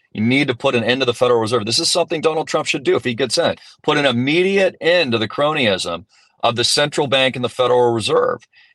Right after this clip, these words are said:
Uh, and I would urge him to do that. But, you know, this is what is destroying our economy. This is what is destroying average Americans, good people out there. Uh, and we're, we're a part of this along with the entire audience that has to deal with rampant inflation,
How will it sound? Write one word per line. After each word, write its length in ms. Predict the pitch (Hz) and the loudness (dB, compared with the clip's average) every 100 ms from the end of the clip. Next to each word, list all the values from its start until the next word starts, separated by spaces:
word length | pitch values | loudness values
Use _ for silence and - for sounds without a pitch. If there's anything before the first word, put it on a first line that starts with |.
| _ - | _ -2
Uh, 220 | 107 110 | 2 4
and 100 | 117 | 2
I 80 | 123 | 2
would 140 | 123 117 | 2 2
urge 340 | 139 147 - | 2 2 -2
him 160 | 151 127 | -2 -4
to 120 | 113 | -4
do 240 | 101 165 | 0 2
that. 220 | 165 101 127 | 2 2 2
But, 240 | 120 - _ _ _ _ _ - | 2 0 _ _ _ _ _ -4
you 100 | 151 | 0
know, 160 | 139 | 2
this 240 | 117 185 269 | 2 0 0
is 140 | 196 | 0
what 140 | 180 160 | 0 0
is 120 | 113 | -2
destroying 440 | 127 - 151 151 | -4 -2 0 2
our 160 | 127 104 | 2 2
economy. 680 | - - 202 180 104 107 - _ _ - | 0 0 0 0 -2 -4 -10 _ _ -4
This 240 | 151 208 | -2 0
is 160 | 233 190 | -2 0
what 180 | 175 156 | 0 0
is 140 | 110 | -4
destroying 880 | 117 - - 151 185 202 131 123 123 _ _ _ | -4 -2 -2 0 2 4 2 0 -4 _ _ _
average 400 | 117 151 160 135 | 2 2 0 -2
Americans, 760 | 135 127 151 175 123 113 104 101 | 0 2 4 2 2 0 0 0
good 180 | 165 160 | -4 -2
people 360 | 208 208 151 | -6 0 2
out 260 | 104 90 - | 2 0 0
there. 300 | 87 69 - _ _ _ 107 | 0 -2 -8 _ _ _ 2
Uh, 160 | 117 110 | 2 2
and 160 | 123 | 0
we're, 200 | 160 175 - | 2 0 0
we're 240 | 135 170 | 0 2
a 60 | 170 | 2
part 260 | 170 180 | 2 2
of 60 | 170 | 2
this 180 | 175 147 | 2 2
along 200 | 147 156 | 2 0
with 120 | 151 | 0
the 80 | 147 | -4
entire 400 | 127 151 151 131 | -2 0 4 4
audience 480 | 156 294 107 95 | 4 2 0 0
that 220 | - 113 - _ - | 0 0 -2 _ -2
has 260 | 131 131 - | 0 0 -2
to 100 | 117 | -2
deal 240 | 123 120 | 2 2
with 100 | 101 | 2
rampant 420 | 95 113 107 104 | 2 0 2 -2
inflation, 720 | - - 156 170 - 165 156 | -2 -2 0 2 0 -2 -4